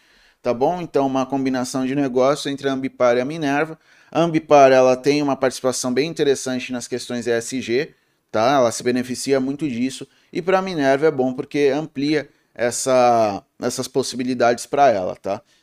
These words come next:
A Gafisa informou que o J P Morgan adquiriu ações da companhia, aumentando sua posição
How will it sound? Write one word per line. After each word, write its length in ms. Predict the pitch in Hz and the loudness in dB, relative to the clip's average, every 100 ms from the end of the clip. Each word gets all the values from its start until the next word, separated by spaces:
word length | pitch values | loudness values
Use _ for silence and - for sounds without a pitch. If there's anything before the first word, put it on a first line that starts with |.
| _ _ _ _ _ _ _ _ _ _ _ _ _ _ - _ | _ _ _ _ _ _ _ _ _ _ _ _ _ _ -20 _
A 40 | 135 | 0
Gafisa 400 | 147 147 160 156 | 0 2 -2 -2
informou 380 | 151 147 147 | 2 0 0
que 80 | 139 | -2
o 40 | 139 | -2
J 160 | 143 | -2
P 100 | 143 | -2
Morgan 540 | 135 131 131 123 117 110 | -4 0 0 0 -4 -4
adquiriu 540 | 127 127 - 131 127 | -4 -4 -4 0 2
ações 500 | 127 123 147 160 233 | 2 0 -6 -4 -4
da 80 | 165 | -8
companhia, 480 | - 135 131 123 147 | -8 -6 -4 -4 -4
aumentando 340 | 165 143 131 | -6 -6 -6
sua 160 | 127 127 | -4 -6
posição 640 | 123 127 113 - 131 120 | -4 -6 -6 -4 -4 -4